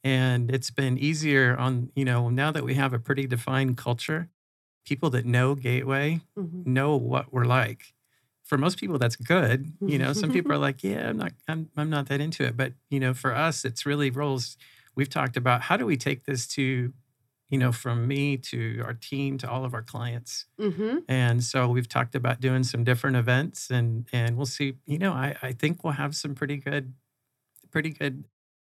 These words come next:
Speaker 1: attendance at those. I'm excited to see what happens.
Speaker 2: Yeah. And you're going to attract, like you said, you're attracting the right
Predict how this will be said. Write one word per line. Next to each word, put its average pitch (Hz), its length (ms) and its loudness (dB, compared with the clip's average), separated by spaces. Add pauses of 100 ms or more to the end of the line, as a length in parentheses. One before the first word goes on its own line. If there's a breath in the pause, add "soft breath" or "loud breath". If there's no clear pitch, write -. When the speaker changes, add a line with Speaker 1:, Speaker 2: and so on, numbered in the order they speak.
(120)
Speaker 1:
attendance 147 540 2
at 117 120 -2
those. 113 240 2
I'm 151 140 2
excited 147 440 -4
to 127 60 -4
see 131 140 -6
what 131 120 0
happens. - 640 -6
Speaker 2:
Yeah. 214 540 0
And 285 260 8 (380 soft breath)
you're 240 220 2
going 254 380 4
to 220 200 2
attract, 190 540 6
like 196 180 -2
you 311 60 2
said, 185 280 2
you're 208 160 8
attracting 220 760 6
the 196 120 6
right 190 400 6